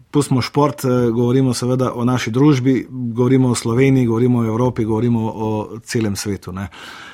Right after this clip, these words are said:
Tisto, kar jaz pogrešam, so neke vrednote, eh,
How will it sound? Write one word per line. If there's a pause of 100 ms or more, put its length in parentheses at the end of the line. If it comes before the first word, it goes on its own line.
(100)
Tisto,
kar
jaz
pogrešam,
so
neke
vrednote,
eh,